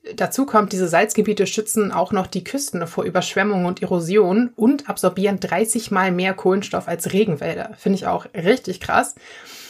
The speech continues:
Wir haben ja auch gerade neulich, ne, darüber gesprochen in der letzten Folge, wie wichtig Algen und so weiter für die C O zwei Absorption und Sauerstoffproduktion im Meer sind. Also das sollte man echt nicht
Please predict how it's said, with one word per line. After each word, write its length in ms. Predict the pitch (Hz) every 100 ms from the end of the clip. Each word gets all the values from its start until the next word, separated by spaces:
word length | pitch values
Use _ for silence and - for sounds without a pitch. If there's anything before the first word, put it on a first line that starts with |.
| -
Wir 100 | 190
haben 40 | 185
ja 80 |
auch 60 | 180
gerade 280 | 180 185 -
neulich, 400 | 175 180 - -
ne, 140 | 190
darüber 260 | 202 185 170
gesprochen 460 | 165 - 214 202
in 60 | 175
der 80 | 175
letzten 240 | 185 180
Folge, 380 | 165 180 175 165
wie 160 | 170 170
wichtig 380 | 185 185 170 180
Algen 320 | 185 190 180
und 120 | 170
so 80 | 175
weiter 380 | 165 165 170 170
für 160 | -
die 120 | 175
C 200 | 175 190
O 40 | 175
zwei 320 | - 165 165
Absorption 720 | 175 - 175 170 175 170 170
und 140 | 170 165
Sauerstoffproduktion 920 | 165 180 - - 226 233 - 180 170
im 160 | 165 160
Meer 200 | 190 220
sind. 320 | 170 190 220
Also 200 | 185 180
das 240 | - -
sollte 240 | - 185 190
man 120 | 180
echt 200 | 196 -
nicht 320 | 202 202 -